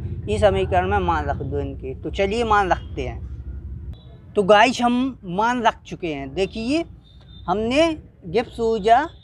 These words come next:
minus एनएफ़ रख दिया मान, minus एनएफ़ ई cell, minus एनएफ़ ई cell और delta नॉट जी मानक गिब्स ऊर्जा का माइनस एनएफ़ ई नॉट सेल रख दिया, और ये as it is, ये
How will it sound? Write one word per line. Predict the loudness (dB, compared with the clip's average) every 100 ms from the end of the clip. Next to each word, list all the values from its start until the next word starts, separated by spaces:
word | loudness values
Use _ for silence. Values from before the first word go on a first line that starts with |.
| -10
minus | -4 -2 0 -2 0
एनएफ़ | -2 2 0 2
रख | -2 -2
दिया | -6 -2 -2
मान, | 0 -2 -4 -8 -20 -12
minus | -4 -2 0 -2 -2
एनएफ़ | -2 2 2 0 -8
ई | -10
cell, | -4 -2 -2 -2 -6 -18 -12
minus | -6 0 0 2
एनएफ़ | 0 0 -2
ई | -4
cell | -2 -2 -2
और | 4 6 4 0 -20 -14 -2
delta | 0 2 6 6 6 -2 -18 -8
नॉट | 0 0
जी | 0 -2 -4
मानक | -2 -2 -2
गिब्स | -2 -4 -2
ऊर्जा | -2 4 4
का | 4 0
माइनस | 0 -2 -2 -4
एनएफ़ | -2 2 0 0
ई | -6
नॉट | -2 -2
सेल | -4 -8 -6 -6
रख | -8
दिया, | -8 -6 -6 -8 -10
और | -4 2
ये | 2 4
as | 2 2
it | -4 -6
is, | -12 -10
ये | -4